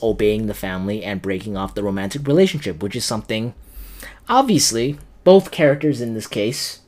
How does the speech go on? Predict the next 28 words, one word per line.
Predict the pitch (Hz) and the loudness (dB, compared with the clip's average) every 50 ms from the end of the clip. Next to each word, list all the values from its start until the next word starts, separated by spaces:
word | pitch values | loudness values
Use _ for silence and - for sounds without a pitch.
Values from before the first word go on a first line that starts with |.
| - | -6
do | 120 156 180 | -2 0 2
not | 165 143 139 147 | 4 4 4 2
want | 139 139 143 - | 2 0 0 0
to | 160 | 0
do. | - 139 240 202 101 87 - - - - - - - - - | 0 2 2 2 2 0 -4 -14 -20 -20 -20 -20 -12 -4 0
And | 160 170 180 | 2 4 4
this | 226 220 - | 4 4 2
creates | - - 196 190 190 185 170 | 4 8 8 8 8 8 4
a | 147 | -2
very, | 123 117 135 143 160 190 196 208 196 | 0 2 4 6 8 8 8 8 6
very | 180 143 139 127 120 120 120 123 | 4 4 4 4 4 4 2 0
complicated | - - - 127 120 117 - 123 113 - - 117 110 107 110 98 | -2 -4 -4 -4 -4 -2 -4 -4 -6 -4 -2 -2 0 0 -2 -2
situation | - 110 107 101 - 107 98 98 95 95 - 113 113 110 104 | -4 -4 -4 -4 -4 -4 -2 -2 -2 -2 -4 -4 -4 -4 -2
that, | 104 104 104 104 - _ _ - - - - - - - _ - | -2 -2 -2 -2 -4 _ _ -20 -20 -20 -20 -20 -20 -20 _ -4
you | 131 113 | -2 0
know, | 117 120 | 0 0
can | - - 147 143 143 | 0 0 0 2 2
be | 143 135 | 0 0
transcended | - - 135 135 131 123 - - 113 110 110 113 120 123 113 - - | -2 -2 -2 -2 -2 -2 -2 -2 -2 -2 -2 0 -2 -2 -4 -6 -6
as | 101 107 110 113 113 - - - _ - | -4 -2 -2 -2 -2 -4 -8 -10 _ -12
Han, | - 147 175 214 208 123 90 92 90 - _ _ _ _ | -6 -2 0 2 2 0 0 -4 -6 -8 _ _ _ _
because | - 131 - - 156 143 127 120 - - - - - - - - - - - _ _ _ _ _ _ - - - - - - - - - | -4 -2 2 4 4 4 4 2 -2 -6 -6 -10 -16 -20 -20 -18 -20 -20 -20 _ _ _ _ _ _ -20 -20 -20 -20 -20 -20 -20 -6 -2
it's | 139 147 147 147 | 0 0 0 2
a | 165 151 | 0 0
very, | 123 117 117 104 101 101 104 113 113 107 - - - | -2 -2 -2 -2 -2 0 -2 -2 -4 -6 -8 -6 -4
very | 107 101 104 104 110 107 | -2 0 0 0 -2 -4
difficult | - - 110 - - - 110 107 - | -4 -6 -8 -6 -6 -4 -4 -4 -4
situation | - 110 - - 113 101 98 98 98 - - 117 127 143 147 | -6 -8 -6 -6 -4 -2 0 0 0 -2 -2 -2 0 -2 -2